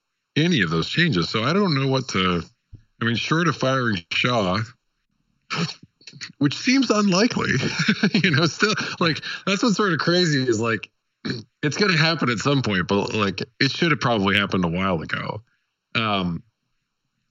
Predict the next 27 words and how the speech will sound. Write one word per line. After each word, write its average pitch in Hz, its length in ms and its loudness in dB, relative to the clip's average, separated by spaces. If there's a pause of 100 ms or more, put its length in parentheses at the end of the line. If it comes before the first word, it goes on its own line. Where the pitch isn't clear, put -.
(140)
and 120 120 2
offensively, 107 800 0
they're 87 200 0
a 82 40 -2
disaster 92 680 -2
this 113 200 -8
season. 98 480 -8
You 92 60 -4
know, 82 180 -2
like, 90 140 -2
the 92 100 -2
defense 147 380 0
has 95 160 -2
improved 110 400 -2
a 95 60 0
little 85 180 0
bit. 78 160 -6
Their 101 140 0
pass 120 340 -2
defense 87 340 -2
is 85 120 -6
actually 85 320 -2
really 85 440 -2
good 104 280 -2
this - 200 -10
year. - 280 -6 (600)
Um, 85 520 -4